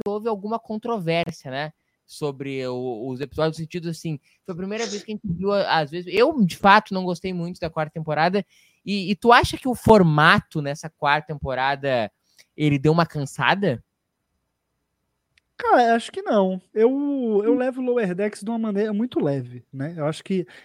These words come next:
Speaker 2: é um, o tipo de cobrança que você deve ter com Lower Decks é diferente do tipo de cobrança que você tem com a série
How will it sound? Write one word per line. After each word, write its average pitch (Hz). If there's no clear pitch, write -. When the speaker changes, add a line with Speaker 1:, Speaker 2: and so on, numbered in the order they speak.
Speaker 2:
é 156
um, 180
o 151
tipo 214
de 226
cobrança 170
que 151
você 151
deve 156
ter 151
com 160
Lower 147
Decks 175
é 170
diferente 190
do 190
tipo 180
de 185
cobrança 160
que -
você 180
tem 170
com -
a 170
série 160